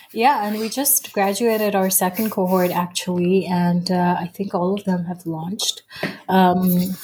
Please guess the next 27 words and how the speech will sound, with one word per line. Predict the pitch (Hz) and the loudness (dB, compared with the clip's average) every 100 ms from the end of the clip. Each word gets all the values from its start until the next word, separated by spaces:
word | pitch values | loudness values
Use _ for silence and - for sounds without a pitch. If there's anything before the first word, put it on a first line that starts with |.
| - | 2
and, | 185 180 180 - - 196 | 2 2 -2 -8 -6 0
uh, | 185 175 | 0 0
and, | 196 196 185 185 | -2 0 0 0
uh, | 185 180 180 185 190 214 | 0 0 0 -2 -4 -2
we | 208 | 0
now | 196 190 | 4 4
have | 202 208 - | 2 0 -2
twelve | - 208 226 | 0 0 0
startups, | - 180 175 185 185 - | -2 -2 -2 -2 -2 -4
out | 180 | -4
of | 185 | -6
which | 190 185 190 - | -6 -6 -4 -6
ten | - 202 202 190 | -4 -2 0 0
have | 196 180 - | -2 -6 -6
reached | 180 175 - - | -6 -4 -8 -6
revenue. | 170 175 208 220 226 - - - - - | -8 -4 -4 -4 -4 -8 -16 -20 -14 -2
Uh, | 185 185 | 0 0
three | 190 - 220 | -2 0 0
of | 226 226 | 2 2
them, | 208 202 196 202 | 2 0 -2 -4
uh, | |
one | 196 214 | 0 4
of | 240 233 | 4 4
them | 226 | 2
has, | 214 196 185 - 180 | 2 2 2 -2 -2
um, | 175 170 175 _ | -2 -2 -6 _
moved | 202 202 196 - | -4 -2 -4 -10